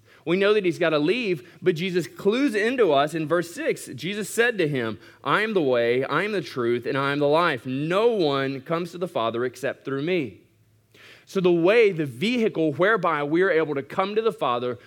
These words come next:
how you and I know God, is only ever through Jesus.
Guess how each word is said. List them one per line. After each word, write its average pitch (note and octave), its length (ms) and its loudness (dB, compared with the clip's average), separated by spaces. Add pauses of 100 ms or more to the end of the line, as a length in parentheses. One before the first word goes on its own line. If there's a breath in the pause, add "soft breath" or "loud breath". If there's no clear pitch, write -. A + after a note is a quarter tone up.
(140 loud breath)
how F#3 180 0
you E3 380 0
and A3 100 2
I E3 300 0
know D#3+ 400 4
God, D3 400 0
is D3+ 260 -6
only F#3+ 460 0
ever E3 340 2
through D3+ 300 -2
Jesus. B2 720 -4